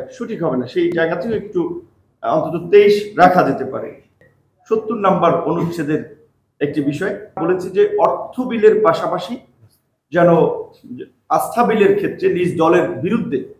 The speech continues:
ভোট দিতে না পারে, এরও একটা বিধান থাকা দরকার। কারণ না হলে আপনার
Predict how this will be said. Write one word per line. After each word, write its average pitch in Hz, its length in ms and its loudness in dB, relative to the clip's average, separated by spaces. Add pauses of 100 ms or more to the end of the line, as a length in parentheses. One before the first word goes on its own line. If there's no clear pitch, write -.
(560)
ভোট 160 240 6
দিতে 202 200 0
না 156 160 2
পারে, 170 220 2 (760)
এরও 196 200 6
একটা 196 160 2
বিধান 156 340 2
থাকা 180 200 -2
দরকার। 139 360 -2
কারণ 147 260 -2
না 143 120 0
হলে 165 200 0 (560)
আপনার 160 320 4